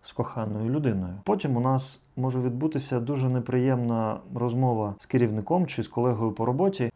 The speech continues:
і стрес поступово накопичується, і на кожне з цих рішень, на кожну з цих ситуацій у нас організм потребує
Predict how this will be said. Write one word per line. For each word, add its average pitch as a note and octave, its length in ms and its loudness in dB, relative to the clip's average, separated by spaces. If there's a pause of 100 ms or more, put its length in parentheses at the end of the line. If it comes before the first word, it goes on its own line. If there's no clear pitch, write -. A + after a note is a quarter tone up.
і C#3 440 2
стрес C3+ 540 0 (140)
поступово B2 580 0
накопичується, A#2 1040 -2
і A2 100 -4
на A2+ 140 -4
кожне A2+ 440 0
з - 160 -12
цих - 280 -2 (460)
рішень, D3+ 640 0
на A#2 100 -2
кожну A2 420 0
з - 100 -12
цих - 160 -2
ситуацій B2 720 -2 (240)
у A2+ 80 -2
нас D#3+ 460 -2 (160)
організм C3+ 580 2
потребує C3 920 0